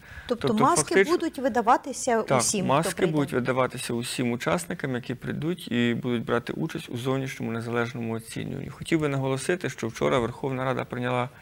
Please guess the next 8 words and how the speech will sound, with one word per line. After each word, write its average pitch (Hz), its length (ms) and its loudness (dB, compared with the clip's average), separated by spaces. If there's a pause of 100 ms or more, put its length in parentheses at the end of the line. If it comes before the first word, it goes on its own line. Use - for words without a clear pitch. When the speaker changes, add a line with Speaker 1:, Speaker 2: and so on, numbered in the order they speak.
(440)
Speaker 2:
закон, 123 480 0
яким 135 240 -4
внесли, 131 500 0 (600)
е, 120 100 0
певні 127 380 2
зміни 127 600 2
у, 123 460 0 (960)
м, 120 100 -2